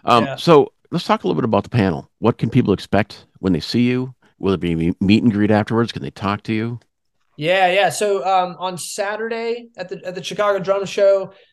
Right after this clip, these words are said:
Speaker 2: there is gonna be, uh, a, a block of time where it's gonna be presentations. So, uh, I believe it's eight cymbal smiths,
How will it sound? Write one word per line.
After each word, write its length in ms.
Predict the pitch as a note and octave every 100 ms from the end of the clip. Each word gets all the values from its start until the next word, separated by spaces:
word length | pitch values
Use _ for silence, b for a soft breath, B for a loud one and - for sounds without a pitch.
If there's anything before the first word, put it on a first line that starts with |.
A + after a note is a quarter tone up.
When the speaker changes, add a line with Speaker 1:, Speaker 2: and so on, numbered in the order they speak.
| _ -
Speaker 2:
there 340 | E3+ E3+ E3+
is 160 | E3+ D#3+
gonna 160 | F#3
be, 320 | F3+ E3+ E3+
uh, 320 | D3+ D#3 D3 D3 - _
a, 160 | D3+ C#3 D3
a 60 |
block 380 | D3 E3+ F#3 F3+
of 60 | C#3+
time 380 | E3 F3 F3
where 100 | E3
it's 120 | D#3 -
gonna 120 | D3+
be 60 |
presentations. 880 | C#3 F3 D3+ D3 D#3 C3+ B2+ A#2+ -
So, 260 | C#3 D#3 C#3 C3 b b _
uh, 220 | C#3 C3 C#3
I 20 |
believe 400 | D3+ F3 G#3 G#3+
it's 160 | E3+ -
eight 260 | F#3 F#3 -
cymbal 300 | F3 E3 D#3+
smiths, 500 | E3+ E3+ C#3 -